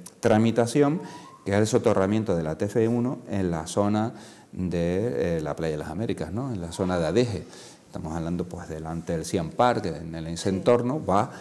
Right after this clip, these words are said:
deprimida la vía y van vías por encima, ¿no? De tal forma que esa obra sí es una obra compleja de ejecución y que va a tener algunos problemas en cuanto a, eh,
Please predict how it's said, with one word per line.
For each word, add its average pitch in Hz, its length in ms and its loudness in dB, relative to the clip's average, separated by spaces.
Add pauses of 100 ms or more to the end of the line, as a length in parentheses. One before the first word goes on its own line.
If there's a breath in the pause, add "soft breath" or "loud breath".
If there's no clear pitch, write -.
(200 loud breath)
deprimida 92 680 2
la 92 120 2
vía 143 380 2
y 101 100 -4
van 90 340 -2
vías 95 280 0
por 101 260 2
encima, 87 480 -4
¿no? 107 120 -4
De 135 100 -6
tal 90 200 0
forma 123 380 4 (420 loud breath)
que 123 100 2
esa 131 280 4
obra 123 360 4 (280 loud breath)
sí - 240 2
es 113 40 4
una 104 200 4
obra 101 220 2
compleja 98 640 2
de 87 100 2
ejecución 113 500 0
y 113 60 -6
que - 120 -6
va 82 120 2
a 80 40 0
tener 90 420 0 (160)
algunos 82 380 -2
problemas 95 480 0
en 98 80 -2
cuanto 82 460 -4
a, 82 240 -4 (320 loud breath)
eh, 71 380 -6